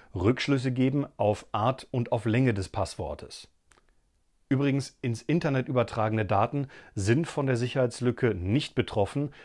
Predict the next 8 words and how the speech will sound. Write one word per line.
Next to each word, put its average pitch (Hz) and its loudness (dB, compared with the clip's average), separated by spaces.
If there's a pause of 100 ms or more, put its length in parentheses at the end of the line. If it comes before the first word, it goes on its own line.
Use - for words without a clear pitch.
(140)
denn 113 2
selbst 98 0
wenn 123 4
es 156 -2
einem 123 0
Angreifer 123 2
gelingen 110 2
sollte, 127 2